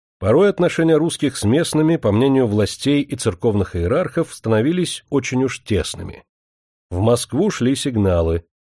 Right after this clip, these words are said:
«Всяких чинов жилецкие люди живут в татарских юртах, с татарами пьют и едят вместе из одних сосудов». Жаловались еще, что русские в пост упиваются у татар кумысом,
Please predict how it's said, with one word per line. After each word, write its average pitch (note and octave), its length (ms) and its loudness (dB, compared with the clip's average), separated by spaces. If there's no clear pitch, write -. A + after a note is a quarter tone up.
«Всяких F#3 460 0
чинов D3+ 580 0
жилецкие C#3 600 0
люди D#3 260 2
живут C3 320 0
в - 80 -18
татарских C#3+ 640 -2
юртах, A2 560 0
с - 120 -12
татарами E3+ 500 2
пьют C3 440 -2
и C3+ 160 0
едят B2+ 320 0
вместе C3 540 0
из B2+ 240 -4
одних G#2+ 320 2
сосудов». F2 680 -6
Жаловались A#2+ 560 2
еще, B2+ 260 0
что - 180 -2
русские A#2 460 0
в - 140 -10
пост - 460 0
упиваются B2+ 680 0
у A#2 80 -2
татар B2+ 340 -2
кумысом, B2+ 720 -2